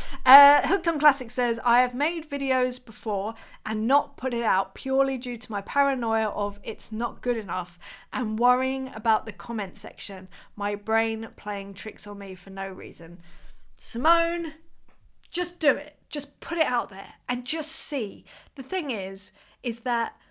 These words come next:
I'm pretty sure if we're similar, which I'm gonna hazard a guess and we might be, my brain, there is no one that is meaner to me than my brain. And I would sort of, um, visualize, I suppose,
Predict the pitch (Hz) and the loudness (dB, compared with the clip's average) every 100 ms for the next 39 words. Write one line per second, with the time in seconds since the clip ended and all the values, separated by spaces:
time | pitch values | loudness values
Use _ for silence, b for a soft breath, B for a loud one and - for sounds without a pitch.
0 | b _ - 294 330 285 285 240 190 185 | b _ -4 -4 -2 -2 -2 -4 -6 -4
1 | 185 - - 269 285 269 262 - 185 190 | -6 -8 -10 -2 0 0 -4 -10 -10 -10
2 | 185 175 - - 226 220 247 277 254 240 | -10 -14 -18 -14 -10 -6 -2 -2 -2 -4
3 | 240 226 214 185 170 196 190 196 196 190 | -4 -4 -8 -10 -12 -16 -16 -12 -12 -12
4 | - - - b b b b b b b | -16 -18 -20 b b b b b b b
5 | b _ 233 240 330 320 311 269 - 127 | b _ -4 -2 -2 0 2 2 -4 -18
6 | - _ 262 311 349 - 285 311 349 277 | -20 _ -4 -4 -4 -6 -4 0 0 -2
7 | - 120 156 - - 226 214 202 214 262 | -6 -10 -14 -14 -10 -8 -8 -8 -6 -4
8 | 285 226 - - - 139 - - - 208 | -2 -4 -8 -14 -18 -18 -20 -16 -10 -8
9 | 196 190 190 185 - - _ B B - | -8 -12 -12 -14 -16 -20 _ B B -4
10 | 226 226 220 240 233 240 233 233 226 220 | -2 -2 -4 -4 -2 -2 -2 -2 -2 -2
11 | - 202 220 214 208 - _ _ 185 - | -6 -10 -2 -2 -2 -8 _ _ -14 -10
12 | 226 214 208 196 208 - - 196 196 196 | -6 -6 -6 -10 -14 -18 -12 -10 -10 -12
13 | 190 185 185 _ _ _ _ _ _ _ | -16 -16 -18 _ _ _ _ _ _ _
14 | - - 208 - 247 226 208 185 170 165 | -20 -18 -12 -6 -6 -4 -6 -6 -10 -12
15 | 170 170 170 - 170 - - - - | -16 -18 -18 -12 -10 -10 -10 -12 -14